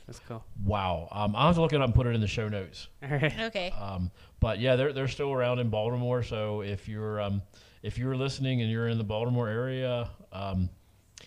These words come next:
Speaker 2: East Point Mall has one, or at least they used to. Um, and that's where he would go. He would go down to East Point Mall and, and do his shopping. My father always did his shopping the week of Christmas.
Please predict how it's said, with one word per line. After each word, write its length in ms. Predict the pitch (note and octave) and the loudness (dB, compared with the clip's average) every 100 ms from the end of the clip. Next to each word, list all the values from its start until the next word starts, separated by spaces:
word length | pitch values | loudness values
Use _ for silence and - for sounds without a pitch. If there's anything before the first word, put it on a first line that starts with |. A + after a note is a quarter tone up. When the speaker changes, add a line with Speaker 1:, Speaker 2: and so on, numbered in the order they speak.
| - - | -18 -4
Speaker 2:
East 200 | C3 - | 2 4
Point 220 | D#3+ C#3 | 4 4
Mall 300 | C3+ C#3 C#3+ | 6 6 6
has 320 | C3+ C#3 C3 | 4 4 4
one, 300 | B2 B2+ C3 | 2 2 2
or 40 | B2 | 2
at 40 | |
least 220 | A#2 A2+ | 0 -4
they 60 | A2+ | -4
used 360 | A2 B2 - - | -4 -4 -4 -4
to. 320 | B2+ B2 B2 - - - - - | -4 -2 -6 -10 -20 -20 -20 -14
Um, 440 | F#2 G2 G2 F#2 F2+ - - - - G2 G2 | -6 -4 -2 -2 -2 -8 -18 -12 -2 0 0
and 80 | G2+ | -2
that's 160 | A2 A#2 | -2 -2
where 100 | G2+ | -2
he 80 | |
would 120 | G#2 F#2+ | -2 -4
go. 200 | F#2+ F#2+ | -6 -4
He 100 | F#2+ | -6
would 140 | F#2+ | -8
go 60 | F#2 | -10
down 260 | F#2 F#2+ | -8 -8
to 80 | G2 | -8
East 220 | F#2+ G2 - | -6 -4 -2
Point 180 | G#2 | -2
Mall 320 | F#2+ F#2 A2 G#2+ | -4 -4 -4 -2
and, 160 | F#2 - | -4 -4
and 120 | F#2+ | -8
do 80 | F#2+ | -6
his 140 | G2+ G2 | -8 -8
shopping. 360 | F#2 F#2 G#2 | -10 -6 -4
My 80 | G2 | -4
father 260 | G2 G2+ G2+ | -4 -4 -4
always 220 | G#2+ G2 | -4 -6
did 120 | G#2 | -8
his 100 | G2 | -10
shopping 500 | - G2 G2 G#2 G2+ | -8 -8 -8 -4 -4
the 80 | G2+ | -4
week 240 | F#2+ G2+ | -8 -10
of 100 | G#2 - | -12 -12
Christmas. 480 | G2+ - G#2 - | -12 -12 -12 -14